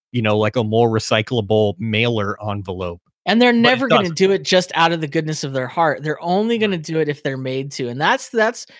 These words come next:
Speaker 2: that's where public policy, that's where political pressure, that's where laws come in. And, and
Speaker 1: Maybe I
Speaker 2: we
Speaker 1: should just be collecting all of my Amazon plastic mailers and then just shipping them back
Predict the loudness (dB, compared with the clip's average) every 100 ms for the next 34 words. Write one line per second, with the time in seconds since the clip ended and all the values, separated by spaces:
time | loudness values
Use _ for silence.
0 | -20 -20 _ 0 0 0 0 2 0 0
1 | 0 2 2 -2 0 0 0 -4 -4 -2
2 | -2 0 -2 -2 -2 -2 -2 -2 -2 -2
3 | -4 -2 2 4 4 2 -4 -6 -2 0
4 | -2 -8 -6 -4 -6 -8 -12 -14 -18 -20
5 | -20 _ _ -4 2 4 6 4 4 4
6 | 4 2 2 0 2 2 2 0 -2 -2
7 | 0 0 0 0 0 0 2 0 -2 -2
8 | -2 0 -2 -2 -2 -2 -2 -2 -2 -4
9 | -4 -2 0 0 -2 -2 -2 -4 -6 -4
10 | 0 2 2 2 0 0 0 0